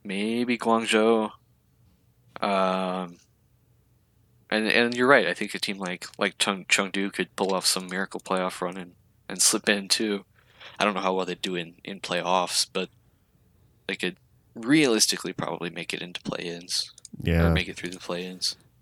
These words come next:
Speaker 2: They're too, they're too all over the place. You can't, you can't predict how good, how good they're gonna be. Their peaks are great, but they also are randomly just awful. Um,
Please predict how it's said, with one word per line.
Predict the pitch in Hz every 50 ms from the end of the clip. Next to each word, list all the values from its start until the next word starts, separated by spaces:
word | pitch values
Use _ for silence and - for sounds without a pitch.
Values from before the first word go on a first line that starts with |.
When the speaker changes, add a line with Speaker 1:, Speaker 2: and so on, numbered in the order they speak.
| _
Speaker 2:
They're | - 98 98
too, | 92 - - 104 98 92 87 - -
they're | - 101 104
too | - - - 117 107 104 98 92 85 85
all | 85 - 80 85 85 85
over | 76 65
the | 76 73 71
place. | - 76 73 73 73 -
You | 90 92 90 - _
can't, | - - 104 95 87 78 - _ _
you | 104 92
can't | - - 104 92 -
predict | - 76 78 76 -
how | - 71 73
good, | - 69 - - _ - - - -
how | 82 85
good | 82 - 85 76
they're | - 71
gonna | 69 78 76 73
be. | 67 69
Their | 73 85 82
peaks | - - - 117 117 - - -
are | 104
great, | 90 85 95 95 95 98 95 -
but | - 90 85
they | 78 87
also | 85 87 90 82 - - 87 85 80 82 80
are | 65 80 82
randomly | 76 82 82 80 78 76 76 76 76 73
just | 69 - 71 - -
awful. | - - - - - - - - - - - - - - - - _ _ _ - -
Um, | 82 82 85 85 85 87 85 82 78